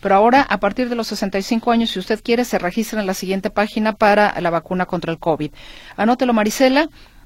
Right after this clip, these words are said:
vacunación punto jalisco punto gov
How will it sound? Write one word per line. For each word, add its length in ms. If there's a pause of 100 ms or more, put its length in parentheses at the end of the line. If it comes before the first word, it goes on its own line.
(140)
vacunación 880 (500)
punto 280
jalisco 520 (560)
punto 260
gov 220